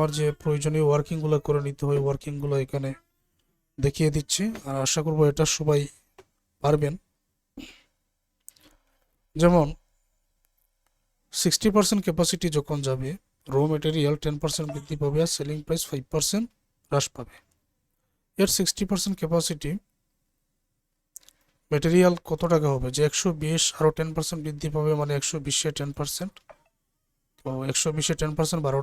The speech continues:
টাকা, একশো বিশ আর বারো যোগ করলে একশো বত্রিশ টাকা। সেলিং প্রাইস বলেছে হ্রাস পাবে। এমনিতে সেলিং প্রাইস হলো ফিফটি পার্সেন্ট ক্যাপাসিটি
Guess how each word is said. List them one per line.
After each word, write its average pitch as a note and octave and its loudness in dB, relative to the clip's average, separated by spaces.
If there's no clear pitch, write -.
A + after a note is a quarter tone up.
টাকা, D#3 -2
একশো - -4
বিশ C#3+ 0
আর D3 2
বারো C#3 2
যোগ C3 -6
করলে C#3+ 0
একশো - -4
বত্রিশ - -6
টাকা। - -8
সেলিং D#3 2
প্রাইস E3 2
বলেছে D#3 2
হ্রাস D3+ 4
পাবে। D3+ 2
এমনিতে E3 -4
সেলিং D#3+ -4
প্রাইস E3 0
হলো C#3+ -2
ফিফটি - -8
পার্সেন্ট D#3 -2
ক্যাপাসিটি D3+ -6